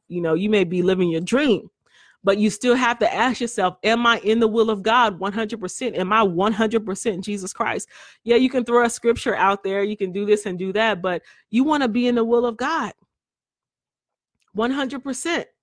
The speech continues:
And homosexuality, being gay, being a lesbian, and claiming that you're saved is not the truth. You cannot be gay, you cannot be a lesbian, and be saved at the same time. Why? Because Jesus Christ is holy.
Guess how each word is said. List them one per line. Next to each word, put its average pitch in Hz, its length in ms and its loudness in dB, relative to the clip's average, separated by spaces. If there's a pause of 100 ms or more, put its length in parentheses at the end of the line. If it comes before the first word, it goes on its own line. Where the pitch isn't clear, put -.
(420)
And 202 100 -2
homosexuality, 233 1080 0 (280)
being 226 300 2
gay, 208 320 6
being 208 180 2
a 190 80 -2
lesbian, 196 640 0
and 151 120 -6
claiming 214 460 2
that 180 300 -2
you're 175 80 -2
saved 208 600 4
is 175 200 -4
not 180 240 -2
the 156 80 -18
truth. - 440 -12 (580)
You 214 120 -2
cannot 208 500 0
be 220 320 -2 (180)
gay, 190 280 2
you 196 160 -2
cannot 196 360 -2
be 214 120 0
a 208 60 2
lesbian, 175 500 -6 (340)
and 180 220 0
be 175 100 -6
saved 175 560 -2
at 165 120 -8
the 175 80 -8
same 160 280 -8
time. 160 340 -10 (420)
Why? 175 360 2 (240)
Because 185 320 -2
Jesus 233 720 -4
Christ 208 640 0
is 175 160 -4
holy. 233 800 -2